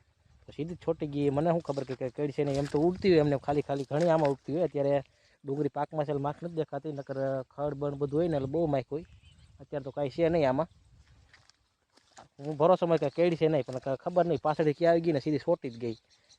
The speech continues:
સીધી આમ જ આમ ઉપર આમ અડ્યો અડ્યો તો, તો બે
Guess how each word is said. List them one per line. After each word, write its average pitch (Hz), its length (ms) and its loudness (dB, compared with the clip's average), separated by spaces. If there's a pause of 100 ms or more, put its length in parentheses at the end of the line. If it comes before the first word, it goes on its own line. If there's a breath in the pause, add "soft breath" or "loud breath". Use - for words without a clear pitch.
સીધી 165 200 0
આમ 180 120 2
જ 190 80 0
આમ 185 180 4
ઉપર 170 180 2
આમ 160 120 4 (440)
અડ્યો 165 220 2
અડ્યો 175 180 6
તો, 180 100 0
તો 160 80 0 (120)
બે 147 140 2